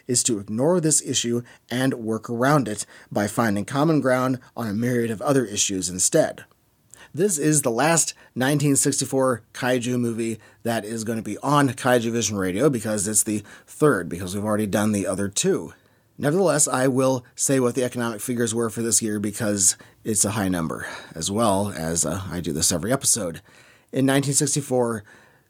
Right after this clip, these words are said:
the G D P growth for Japan was eleven point six seven percent in one year, which that is astoundingly huge. This episode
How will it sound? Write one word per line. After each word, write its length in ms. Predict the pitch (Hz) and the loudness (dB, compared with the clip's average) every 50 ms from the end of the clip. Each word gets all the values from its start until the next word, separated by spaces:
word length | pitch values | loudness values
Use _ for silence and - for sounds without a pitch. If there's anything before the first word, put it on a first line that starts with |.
| _ - | _ -4
the 260 | 110 117 120 120 120 | -2 0 0 0 0
G 160 | 110 131 160 | 0 0 2
D 80 | 175 160 | 2 2
P 140 | - 156 | 0 0
growth 320 | 143 135 139 131 135 135 - | 2 4 4 4 4 2 0
for 340 | - - - 139 135 131 127 | -4 -4 0 2 4 4 2
Japan 520 | 117 113 - 135 127 123 120 123 127 131 | 0 -2 -2 0 2 2 2 0 -2 -2
was 240 | 127 117 117 117 - | -2 -2 0 0 0
eleven 460 | 123 117 113 127 135 131 156 147 143 | 0 0 2 2 4 4 4 4 2
point 280 | - - 139 131 123 - | 2 2 0 2 2 2
six 400 | - - 131 120 - - - - | 2 2 2 2 2 0 0 0
seven 440 | - - - - 123 110 110 110 113 | 0 0 0 0 0 0 -2 -2 -4
percent 540 | - - 107 104 - 110 80 - - - - - _ _ _ _ | -4 -4 -2 0 0 0 -2 -4 -8 -12 -14 -16 _ _ _ _
in 320 | - 110 107 98 95 98 98 - - - - - - _ _ _ _ - | -4 -2 0 0 0 -2 -4 -6 -14 -20 -20 -20 -20 _ _ _ _ -16
one 400 | - 104 92 95 107 127 139 135 | -10 -6 -4 0 2 4 4 4
year, 300 | 117 98 - - - - _ _ _ _ _ _ _ _ _ _ _ _ _ | 2 0 -4 -10 -16 -20 _ _ _ _ _ _ _ _ _ _ _ _ _
which 200 | - 123 113 - | -4 -2 0 0
that 240 | 107 117 110 104 85 | 0 0 -2 -2 -2
is 320 | 92 101 101 98 - - - - - _ - | -4 -4 -2 -2 -2 -4 -4 -10 -20 _ -6
astoundingly 920 | 110 113 - - - 139 123 110 117 107 107 104 104 98 95 95 92 90 - _ | -2 0 0 2 2 0 0 0 0 -2 -4 -4 -4 -4 -4 -4 -6 -8 -10 _
huge. 580 | - - - 123 117 90 64 50 - - - - - _ _ _ _ _ _ _ _ _ _ _ _ _ - - | -14 -6 -2 0 0 0 -2 -4 -6 -6 -6 -8 -10 _ _ _ _ _ _ _ _ _ _ _ _ _ -12 -6
This 220 | - 185 202 196 | -2 -2 0 0
episode 720 | - 135 151 160 160 147 - 160 151 156 156 151 143 139 | 0 0 0 2 2 2 2 4 4 2 2 2 0 -2